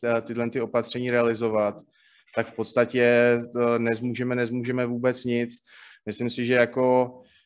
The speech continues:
eh, hezký, hezký příklad bylo, je právě jako hospodaření se srážkou vodou v,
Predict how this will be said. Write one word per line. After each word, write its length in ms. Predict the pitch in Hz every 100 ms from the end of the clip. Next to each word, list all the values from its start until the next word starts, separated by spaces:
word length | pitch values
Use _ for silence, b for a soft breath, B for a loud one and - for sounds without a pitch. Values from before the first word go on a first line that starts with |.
| -
eh, 180 | 113 117
hezký, 360 | 120 120 139 123
hezký 280 | 120 143 135
příklad 680 | - 123 127 123 123 123 B 117
bylo, 500 | 113 120 127 123 120 123
je 200 | 123 120
právě 380 | 123 120 120
jako 220 | 123 120 131
hospodaření 640 | 117 - 123 120 127 127
se 140 | 131
srážkou 500 | 123 123 117 - 127
vodou 380 | 123 120 123 123
v, 160 | 120